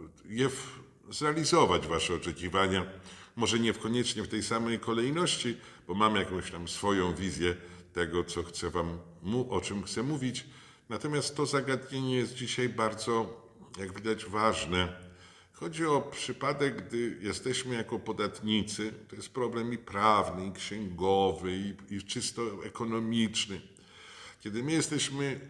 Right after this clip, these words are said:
podatnikami, czy to vatu, czy podatku dochodowego, tam, gdzie się prowadzi księgi, gdzie pojawia się u nas dokument, y, dokument, który jest wystawiony przez podmiot,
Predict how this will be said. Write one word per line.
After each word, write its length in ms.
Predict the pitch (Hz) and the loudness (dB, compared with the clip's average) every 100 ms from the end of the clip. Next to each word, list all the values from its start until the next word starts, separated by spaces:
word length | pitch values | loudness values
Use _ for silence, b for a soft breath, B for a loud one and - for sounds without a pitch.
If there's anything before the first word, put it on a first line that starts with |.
| - | -4
podatnikami, 1040 | 123 123 123 113 113 - 123 135 135 131 127 B B B - | 2 2 0 -4 -4 0 0 2 0 -2 -4 B B B -10
czy 120 | 117 | -6
to 140 | 113 | -4
vatu, 580 | 92 - 92 101 - 87 | -4 6 10 10 8 0
czy 120 | - 92 | -4 -6
podatku 600 | 98 85 101 101 - 90 | -4 4 2 2 -6 -2
dochodowego, 960 | 92 - 87 90 87 101 98 85 87 - - - | -2 0 -2 -2 2 4 4 4 0 0 -12 -8
tam, 240 | - 170 156 | -2 0 0
gdzie 180 | 131 120 | 0 2
się 160 | 123 | 0
prowadzi 500 | - 98 98 90 92 | 0 -2 0 0 -2
księgi, 720 | - - 95 78 76 71 92 85 - - - B B B B B | -2 2 2 2 -2 -8 -10 -12 -20 -20 -20 B B B B B
gdzie 200 | - 120 | -6 -2
pojawia 480 | 123 123 151 190 180 | 2 4 4 6 4
się 200 | - 139 | 4 2
u 240 | 127 127 175 | 0 -2 0
nas 360 | 170 117 80 | 0 0 0
dokument, 1000 | 131 123 - 160 175 165 160 170 - - - - _ _ _ 95 | 0 0 0 2 4 4 2 0 -8 -12 -14 -20 _ _ _ 6
y, 500 | 92 92 90 - - - - - - - | 8 8 4 -8 -16 -20 -20 -20 -18 -6
dokument, 580 | 101 - 160 151 147 - | -4 -2 0 0 0 -4
który 400 | - - 127 123 | -10 -6 -2 2
jest 500 | 131 139 - - - - | 4 2 0 -8 -14 -8
wystawiony 640 | 104 - 120 110 127 127 | -4 -2 -2 0 2 2
przez 460 | 123 - 120 107 - | 0 -2 -2 -2 -4
podmiot, 720 | - 123 123 123 123 123 | -2 0 0 0 0 -2